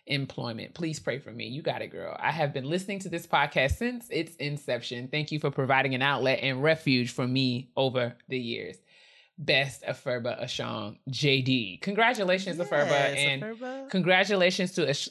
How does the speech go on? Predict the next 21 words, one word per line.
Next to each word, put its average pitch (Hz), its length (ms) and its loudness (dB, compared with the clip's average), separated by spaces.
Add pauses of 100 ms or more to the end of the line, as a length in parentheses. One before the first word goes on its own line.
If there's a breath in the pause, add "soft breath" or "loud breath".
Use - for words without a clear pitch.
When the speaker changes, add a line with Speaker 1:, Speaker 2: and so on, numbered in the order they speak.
Speaker 1:
Ashlika. 156 560 4
We 147 120 -2
will 135 240 2
definitely 170 400 2
be 180 100 0
praying 170 300 2
for 165 100 -6
you 156 220 2
all 135 440 6
as 135 160 2
you 147 60 -2
study 139 300 0
for 127 160 -4
your 123 100 -2
bar, 127 540 2 (340 soft breath)
and 147 180 0
we 139 140 0
know 151 360 4
that 131 200 4
wherever 170 420 4
you 226 460 2